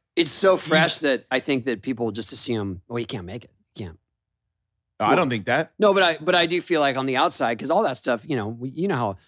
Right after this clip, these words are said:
Speaker 1: a month or two happens in the public eye. It's all, it's, it's in a blink.
Speaker 2: Yeah.
Speaker 1: So if people are seeing this event, they're like, "He just broke his leg. It's not gonna, that's not gonna happen."
Speaker 2: If someone told me that you're gonna do the demo, I'd go, "No, he's not."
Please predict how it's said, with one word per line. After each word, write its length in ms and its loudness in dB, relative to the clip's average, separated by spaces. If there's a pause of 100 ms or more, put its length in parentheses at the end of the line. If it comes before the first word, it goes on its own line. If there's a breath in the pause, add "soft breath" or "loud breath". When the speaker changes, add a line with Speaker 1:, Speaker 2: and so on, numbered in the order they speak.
(160 soft breath)
Speaker 1:
a 40 -6
month 220 -2
or 60 -10
two 140 -4
happens 360 -2
in 60 -6
the 80 -6
public 320 -2
eye. 220 4
It's 120 -4
all, 140 0
it's, 220 -10
it's 180 -10
in 80 -4
a 20 -6
blink. 500 -4
Speaker 2:
Yeah. 200 -2 (160)
Speaker 1:
So 340 0 (260)
if 200 -10
people 260 -2
are 120 0
seeing 340 -2
this 160 -6
event, 340 0
they're 80 2
like, 200 0 (100)
"He 80 -10
just 160 -10
broke 100 -2
his 100 -6
leg. 160 -2
It's 120 -6
not 80 -2
gonna, 180 -4 (140)
that's 180 -8
not 60 -8
gonna 100 -6
happen." 260 -8 (400)
Speaker 2:
If 80 2
someone 340 6
told 300 6
me 260 4
that 400 2 (300)
you're 240 2
gonna 280 2
do 680 2
the 200 -2
demo, 680 2 (180)
I'd 240 2
go, 420 2
"No, 120 0
he's 140 0
not." 280 0